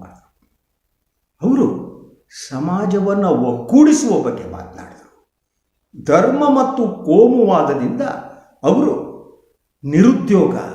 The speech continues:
ಅದ್ರ ಬಗ್ಗೆ ಮಾತನಾಡತೊಡಗಿದ್ರು. ಬೆಲೆ ಏರಿಕೆಯ ಬಗ್ಗೆ ಮಾತನಾಡತೊಡಗಿದ್ರು. ರೈತರ ಸಮಸ್ಯೆಯನ್ನ ಚರ್ಚೆ ಮಾಡೋದಕ್ಕೆ ತೊಡಗಿದ್ರು. ಸಾಮಾನ್ಯ ಜನರ ಜೊತೆ ಅವ್ರು ಕನೆಕ್ಟ್ ಆಗೋದಕ್ಕೆ ಪ್ರಾರಂಭ ಆದ್ರು.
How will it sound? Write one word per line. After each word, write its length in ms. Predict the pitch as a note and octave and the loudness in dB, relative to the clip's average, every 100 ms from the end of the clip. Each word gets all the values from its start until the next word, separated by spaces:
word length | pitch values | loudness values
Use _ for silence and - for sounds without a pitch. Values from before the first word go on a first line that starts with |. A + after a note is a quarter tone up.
| - - - - | -18 -20 -20 -14
ಅದ್ರ 160 | C3+ F#3 | -6 -2
ಬಗ್ಗೆ 240 | F#3 C#3+ | -2 -2
ಮಾತನಾಡತೊಡಗಿದ್ರು. 1040 | A#2+ G#2 - G2+ - F#2 F#2 F2+ F2+ - - _ _ _ _ _ _ _ - | -2 -4 -8 -12 -12 -14 -18 -18 -20 -20 -20 _ _ _ _ _ _ _ -10
ಬೆಲೆ 420 | A#2+ D#3+ A#3+ C4 | 0 2 4 4
ಏರಿಕೆಯ 400 | A#3 G#3+ - F3+ | 6 4 2 -2
ಬಗ್ಗೆ 260 | D3+ B2 B2+ | -4 -6 -10
ಮಾತನಾಡತೊಡಗಿದ್ರು. 1160 | G#2 F2+ - - - - - - - _ _ _ _ _ _ _ - | -14 -16 -18 -20 -20 -20 -20 -20 -20 _ _ _ _ _ _ _ -2
ರೈತರ 420 | D#3 D4 - D4+ | 2 2 2 -2
ಸಮಸ್ಯೆಯನ್ನ 760 | C#4 F#3+ A3 C#4 C#4 C4 A#3+ A3+ | -2 -2 -4 -4 -2 0 2 0
ಚರ್ಚೆ 360 | - A3+ - C4+ | -2 -2 0 -2
ಮಾಡೋದಕ್ಕೆ 380 | E3 B2 A2+ | -2 -4 -8
ತೊಡಗಿದ್ರು. 320 | A2 - F2 - - _ _ _ _ _ _ _ - | -12 -14 -16 -20 -20 _ _ _ _ _ _ _ -16
ಸಾಮಾನ್ಯ 640 | - C3+ G3+ G#3 G3+ F3 | -6 -2 0 0 0 -2
ಜನರ 460 | C3 - C3+ F3 G3 | -2 -4 -4 -2 -2
ಜೊತೆ 320 | - - G#3 | -4 -4 -4
ಅವ್ರು 320 | G3+ D3+ - | -4 -4 -8
ಕನೆಕ್ಟ್ 540 | - C#3+ A3+ - - C#3+ | -8 -4 -4 -6 -8 -8
ಆಗೋದಕ್ಕೆ 500 | B2 D#3 D#3+ F3+ - | -6 -8 -10 -12 -12
ಪ್ರಾರಂಭ 400 | D#3 - - - | -12 -12 -18 -18
ಆದ್ರು. 300 | - - | -20 -20